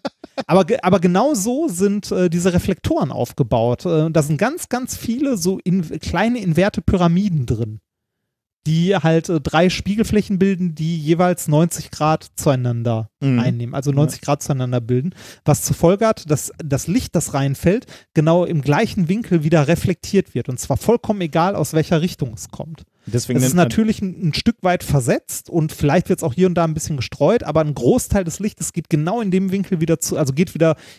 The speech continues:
Speaker 1: in die Richtung zurück, wo es hergekommen ist und das ist natürlich ideal für einen Reflektor.
Speaker 2: Deswegen nennt man die auch Retroreflektoren, ne? Unter
Speaker 1: Genau.
Speaker 2: anderem, ja.
Speaker 1: Ja, weil die genau in die Richtung wieder zurückstrahlen, aus denen das Licht da reingestrahlt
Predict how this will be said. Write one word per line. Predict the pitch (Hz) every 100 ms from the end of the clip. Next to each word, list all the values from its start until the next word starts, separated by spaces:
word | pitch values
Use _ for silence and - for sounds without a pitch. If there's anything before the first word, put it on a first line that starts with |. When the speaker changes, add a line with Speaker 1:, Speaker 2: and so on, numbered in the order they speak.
| -
Speaker 1:
in | 143
die | 214
Richtung | 214 - 185
zurück, | - 185 -
wo | 160
es | -
hergekommen | 196 147 - 120 117
ist | 139
und | 131
das | 170
ist |
natürlich | 180 - 160 -
ideal | 196 190 170 160 185
für | - 196
einen | 156
Reflektor. | 151 151 - - - 98 92 _ _ _ _ _ -
Speaker 2:
Deswegen | 139 151 131
nennt | 139
man | 123
die | 117 117
auch | 90
Retroreflektoren, | 110 127 - 107 90 98 - 95 - 101 92 95
ne? | 101 143 - - -
Unter | - 160
Speaker 1:
Genau. | 147
Speaker 2:
anderem, | 98 98 98
ja. | 95 104 _ _
Speaker 1:
Ja, | 139 135
weil | 185 131 143 147
die | 147
genau | 147 160
in | 175
die | 147
Richtung | 170 - 160
wieder | 143 143
zurückstrahlen, | - 156 - - 156 151
aus | 143 -
denen | 143 147 147
das | 131 -
Licht | 147 -
da | 131
reingestrahlt | 139 139 - - -